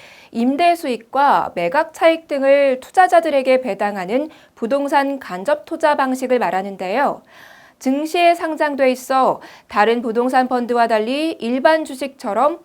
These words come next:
손쉽게 사고 팔 수 있는 것이 특징입니다. 특히 요즘처럼 저금리 시대에 공모가 대비 오 퍼센트 안팎의 수익이 나고 있어 투자자들에게 인기를 끌고 있는데요.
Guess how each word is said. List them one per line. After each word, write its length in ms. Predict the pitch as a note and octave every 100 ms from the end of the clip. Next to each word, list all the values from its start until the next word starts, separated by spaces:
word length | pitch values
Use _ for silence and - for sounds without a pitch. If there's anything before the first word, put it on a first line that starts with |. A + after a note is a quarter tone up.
| _
손쉽게 680 | - F#4 F4 F4 F4 D#4 D#4
사고 380 | D#4 G4+ F#4+ F#4+
팔 200 | F4 D#4
수 120 | D4
있는 220 | B3 A#3
것이 380 | G3+ D#3+ C4+ D4
특징입니다. 840 | D#4+ E4+ D#4 C4 G3 C#3+ C#3+ - _ _ _ _ _ _ _ -
특히 340 | F4+ F#4 F4+
요즘처럼 880 | B3 A3 D#4+ D#4+ C4 D4+ D4 F3+ -
저금리 600 | - G3 G3+ E4 E4 D#4+
시대에 640 | D#4+ C4+ B3+ A#3+ C4+ D4+ D#4 _
공모가 580 | - B3 C4+ F4+ F4+ E4+
대비 400 | E4 D4+ D4+ D4+ -
오 240 | A3+ C4
퍼센트 500 | - F#4 F4+ E4+ E4
안팎의 680 | C4 B3+ C4 C4 - B3+ B3+
수익이 320 | C4 C4 D#4
나고 240 | B3+ G#3 G#3+
있어 420 | G#3+ A#3 A3+ A#3 - _
투자자들에게 720 | - F#4 F4+ E4 B3 G#3 G3+
인기를 520 | C4 G#3+ A#3 D4+ C#4+ C#4
끌고 220 | A#3 A#3
있는데요. 600 | G#3+ G#3 G#3 B3 D#4+ B3+